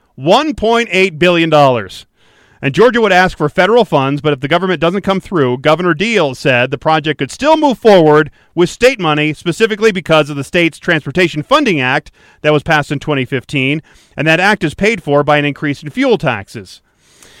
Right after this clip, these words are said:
So the critics say the high cost is troubling. I could see that. I mean, two billion dollars for a truck-only road. The U S Public Interest Research Group ranked Georgia's truck-only lanes among the worst highway proposals in the country.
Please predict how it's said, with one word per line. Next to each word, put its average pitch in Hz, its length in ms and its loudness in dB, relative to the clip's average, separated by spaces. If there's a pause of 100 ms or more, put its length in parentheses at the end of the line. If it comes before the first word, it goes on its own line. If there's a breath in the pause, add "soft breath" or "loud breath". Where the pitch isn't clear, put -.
(120)
So 190 120 -2
the 190 80 2
critics 302 280 0
say 214 160 0
the 180 100 -2
high 185 180 2
cost 180 340 0
is 156 80 -6
troubling. 135 760 0
I 127 140 -4
could 120 140 -12
see 165 160 -2
that. 131 200 0
I 127 40 -2
mean, 127 160 -6
two 160 120 -2
billion 131 300 0
dollars 135 300 0
for - 100 -8
a 113 60 -8
truck-only 131 480 -4
road. 127 340 0 (380 loud breath)
The 151 80 -2
U 208 160 4
S 175 80 2
Public 180 320 2
Interest 190 340 0
Research 175 400 -2
Group 147 300 -2
ranked 151 240 -2
Georgia's 185 400 0
truck-only 196 480 0
lanes 175 260 0
among 160 260 0
the 143 120 4
worst 220 420 2
highway 233 420 4
proposals 208 600 2
in 208 160 0
the 202 80 -4
country. 143 580 0